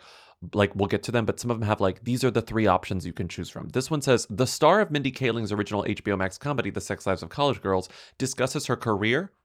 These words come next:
creativity, and life." So <laughs> you could pay between thirty thousand dollars and fifty thousand dollars to hear Pauline Chalamet talk about her career,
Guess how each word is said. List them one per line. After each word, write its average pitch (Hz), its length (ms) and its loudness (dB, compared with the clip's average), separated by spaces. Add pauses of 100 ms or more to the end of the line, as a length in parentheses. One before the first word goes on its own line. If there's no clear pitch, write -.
(120)
creativity, 208 720 2 (280)
and 247 140 0
life." 302 360 4 (200)
So 131 400 6 (280)
<laughs> - 280 -18
you 170 100 -2
could 196 140 0
pay 196 200 6
between 120 300 0
thirty 131 220 4
thousand 127 240 2
dollars 107 180 6
and 104 80 -6
fifty 107 160 -6
thousand 95 240 0
dollars 92 220 2
to - 60 -14
hear 104 100 0
Pauline 104 340 -2
Chalamet 98 340 0
talk 107 220 0
about 101 300 2 (180)
her 190 80 6
career, 180 480 2